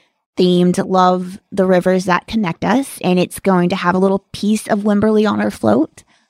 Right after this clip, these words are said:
along with some other cities that we service. And so that kinda what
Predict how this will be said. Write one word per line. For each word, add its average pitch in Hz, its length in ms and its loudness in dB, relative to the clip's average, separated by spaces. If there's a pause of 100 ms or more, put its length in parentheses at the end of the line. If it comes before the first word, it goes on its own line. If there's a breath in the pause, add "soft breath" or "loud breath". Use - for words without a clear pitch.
(200)
along 196 380 2
with 196 200 0 (240)
some 185 240 0
other 180 280 2
cities 175 400 2
that 180 200 -2
we 185 80 -2
service. 190 640 -6 (460)
And 190 260 2
so 202 580 0 (180)
that 202 400 0
kinda 269 320 2
what 220 240 2